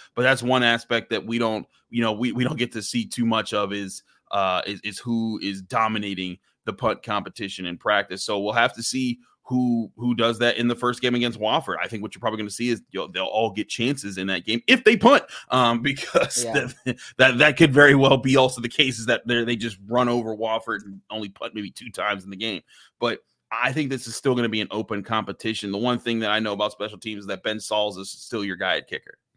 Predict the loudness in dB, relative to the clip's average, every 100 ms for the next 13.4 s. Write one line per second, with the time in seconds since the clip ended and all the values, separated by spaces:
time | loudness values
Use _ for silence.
0 | _ _ -20 -20 _ _ _ _ 0 6
1 | 6 6 2 -4 -4 -2 0 0 0 -4
2 | -4 -8 _ 2 4 6 6 6 4 0
3 | -4 -4 _ 2 2 0 0 2 0 -4
4 | -10 -6 0 0 0 -6 -16 _ -8 0
5 | 0 0 -8 -16 _ _ _ _ _ 0
6 | 0 -2 -6 -6 -4 -4 -4 -4 -4 -4
7 | -2 0 -2 -2 -2 0 0 0 -4 -8
8 | -6 -8 -4 2 4 4 2 4 6 6
9 | 4 0 -2 0 4 4 4 0 -4 -8
10 | _ _ _ _ _ -4 -2 0 0 0
11 | -2 -2 0 -4 0 0 0 0 2 4
12 | 2 2 -2 -2 -4 -2 -2 -2 -4 0
13 | 0 0 -4